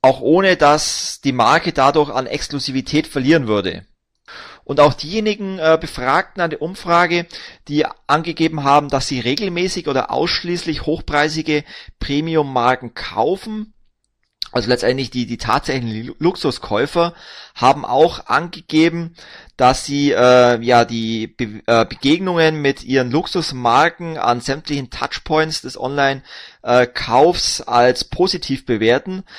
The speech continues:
Also von dem her braucht man eigentlich als, ähm, Luxusmarke keine Befürchtung haben, dass irgendwie das Branding oder sowas, äh, über Online-Werbung irgendwie zum Nachteil wäre.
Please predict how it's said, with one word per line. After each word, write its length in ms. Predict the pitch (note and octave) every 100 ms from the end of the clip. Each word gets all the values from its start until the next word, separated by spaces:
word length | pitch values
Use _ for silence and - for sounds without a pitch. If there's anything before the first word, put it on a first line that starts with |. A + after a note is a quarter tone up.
| - -
Also 200 | - B2+
von 140 | D3
dem 200 | C3+ D#3
her 440 | E3 D#3 D3+ D3 C3+
braucht 340 | - A#2 D3 -
man 120 | C#3+
eigentlich 680 | A#2+ C3+ D#3 D3 C#3+ C3+ -
als, 500 | B2 B2+ - - -
ähm, 480 | A#2+ A#2 A2+ A#2 A2
Luxusmarke 1200 | - B2 F3 - - B2 A#2 C3 D3+ - C#3+ C3+ - - -
keine 300 | B2 D3 E3
Befürchtung 600 | C3+ - E3+ F3 D#3+ B2+
haben, 320 | B2+ D3 C#3+
dass 180 | B2 -
irgendwie 540 | B2+ C3+ B2 C3 C3 - - -
das 180 | A#2+ -
Branding 540 | A#2 A2+ C#3+ D#3 D3
oder 140 | C3
sowas, 480 | B2+ C3 C3 C3 -
äh, 560 | - A2+ A#2 A2+ A2+ G#2+
über 440 | - B2 C3 A#2
Online-Werbung 840 | A#2 C3 C3 B2 A#2 B2+ B2+ C3 B2 - -
irgendwie 600 | - B2 A2+ A#2 A#2+ A2+ _ _ _ _ _
zum 200 | - B2
Nachteil 560 | A2 B2 - B2+ G2+ F#2
wäre. 300 | E2+ E2+